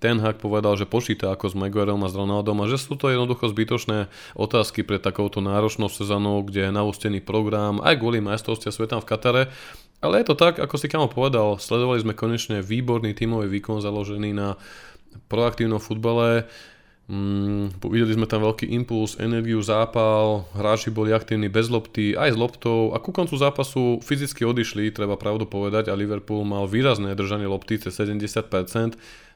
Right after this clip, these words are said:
no nič ňou nevymyslel. To mi pripomínalo ako my za čias Van Gaala, ale naopak United si odmakali to cenné víťazstvo pred domácimi fanúšikmi, ktorí ich hnali dopredu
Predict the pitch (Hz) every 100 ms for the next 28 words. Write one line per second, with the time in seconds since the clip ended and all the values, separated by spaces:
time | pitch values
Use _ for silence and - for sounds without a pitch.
0 | 113 117 139 135 131 123 131 107 92 -
1 | 92 92 - 101 104 104 113 117 110 110
2 | 110 107 110 110 113 107 - 110 - 110
3 | 104 113 117 98 92 98 147 151 151 143
4 | - - - - 151 160 151 156 - 147
5 | 151 127 110 104 107 104 110 101 104 117
6 | 113 123 123 120 - - _ - 101 95
7 | 110 110 120 101 104 110 110 110 120 113
8 | 107 104 104 110 101 98 110 110 120